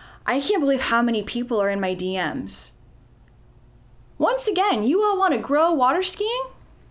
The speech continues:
Are you sure? 'Cause that doesn't add up. When things don't make sense, we gotta go back to the beginning.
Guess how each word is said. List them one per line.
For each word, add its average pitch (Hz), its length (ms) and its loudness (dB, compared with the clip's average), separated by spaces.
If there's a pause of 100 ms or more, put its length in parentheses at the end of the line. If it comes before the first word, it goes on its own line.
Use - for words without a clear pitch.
(500)
Are 359 120 2
you 302 140 2
sure? 480 520 0 (1700)
'Cause 277 120 2
that 508 140 2
doesn't 381 300 2
add 285 200 4
up. 381 260 2
When 285 140 2
things 494 300 0
don't 381 320 2
make 311 240 0
sense, 381 720 -2 (460)
we 330 80 0
gotta 415 160 2
go 320 100 2
back 285 240 0
to - 80 -6
the 254 80 -4
beginning. 240 500 -2